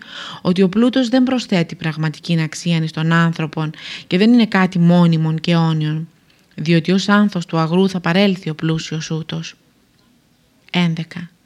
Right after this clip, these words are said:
Λέγω, ως άνθος χόρτου θα παρέλθει. Διότι ανέτειλεν ο ήλιος με τον καυστικόν λίβαν και εξήρανε τον χόρτον και το άνθος σου κατέπεσε μαραμένον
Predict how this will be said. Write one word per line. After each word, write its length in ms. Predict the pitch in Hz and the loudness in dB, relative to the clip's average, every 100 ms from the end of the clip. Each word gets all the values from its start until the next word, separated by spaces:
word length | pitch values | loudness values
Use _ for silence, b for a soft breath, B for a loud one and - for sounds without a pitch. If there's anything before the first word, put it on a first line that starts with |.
| _ B B B B B | _ B B B B B
Λέγω, 520 | - 202 233 233 254 240 | 2 4 4 2 0 2
ως 220 | 208 185 | 0 2
άνθος 400 | 202 220 226 214 | 2 2 2 -2
χόρτου 440 | - 214 208 202 - | 0 4 4 2 -8
θα 120 | 160 | -6
παρέλθει. 680 | 160 165 160 156 - 165 165 _ _ _ _ _ _ B B B B B | -4 -2 -2 -6 -10 -10 -10 _ _ _ _ _ _ B B B B B
Διότι 340 | 160 175 175 | 0 2 4
ανέτειλεν 500 | 175 233 247 277 240 | 4 4 2 4 6
ο 40 | |
ήλιος 400 | 185 180 175 165 | 6 4 4 2
με 100 | 160 | 0
τον 120 | 160 156 | -2 0
καυστικόν 540 | 165 - 147 180 185 | -2 -4 -4 0 2
λίβαν 540 | 175 180 170 160 170 - B B B B | 4 2 0 -4 -6 -10 B B B B
και 80 | - | 0
εξήρανε 460 | 190 190 254 269 226 | 0 2 2 4 4
τον 160 | 180 | 2
χόρτον 640 | 165 - 175 170 180 196 202 | 0 2 2 2 -2 -4 -4
και 100 | 185 | -6
το 120 | 180 | 0
άνθος 360 | 180 196 196 208 | 2 2 0 -4
σου 80 | 190 | -6
κατέπεσε 580 | - 180 190 196 190 185 | -6 -2 -2 -2 -2 -2
μαραμένον 680 | 170 160 156 160 170 190 | 0 0 0 0 2 0